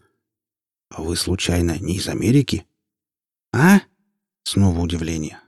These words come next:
На этот раз не такое явное. «А, не. Я по маме еврей, по папе француз,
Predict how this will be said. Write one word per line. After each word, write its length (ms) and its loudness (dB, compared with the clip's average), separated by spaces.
На 80 0
этот 240 0
раз 200 0
не 100 4
такое 320 0
явное. 440 2
«А, 400 6
не. 400 4
Я 180 0
по 140 2
маме 280 8
еврей, 440 6
по 260 -10
папе 260 0
француз, 560 2